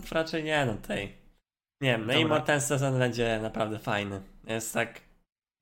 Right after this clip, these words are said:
Speaker 1: naprawdę z perspektywy widza jest o wiele fajniejszy, no bo już jednak nie jest takich takich meczy, gdzie po prostu nie wiadomo, kto wygra.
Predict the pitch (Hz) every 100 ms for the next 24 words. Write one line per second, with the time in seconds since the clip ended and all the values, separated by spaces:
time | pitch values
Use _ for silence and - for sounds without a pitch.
0 | - 127 156 156 139 - - - - 147
1 | - 151 135 135 117 110 127 117 120 -
2 | 117 123 139 - 131 127 127 120 113 -
3 | - _ _ _ _ - 120 123 123 139
4 | 120 117 - 113 113 101 - - - _
5 | _ _ _ - - 110 - 131 113 -
6 | 110 107 95 - - 110 110 113 104 98
7 | 113 101 104 110 120 131